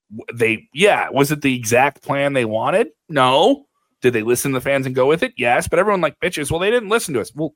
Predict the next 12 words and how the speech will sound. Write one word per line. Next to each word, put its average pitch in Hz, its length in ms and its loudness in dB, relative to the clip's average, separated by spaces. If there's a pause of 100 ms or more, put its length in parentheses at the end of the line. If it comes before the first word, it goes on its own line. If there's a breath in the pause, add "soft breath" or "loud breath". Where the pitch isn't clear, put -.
(140)
now 160 200 2
they're 247 120 4
giving 233 240 -4
you 214 100 0
what 202 180 0
you 147 80 -6
want, 143 380 2 (500)
so - 140 -10
you're 165 120 0
getting 196 280 2
it, 107 220 -6 (240)
right? 135 260 2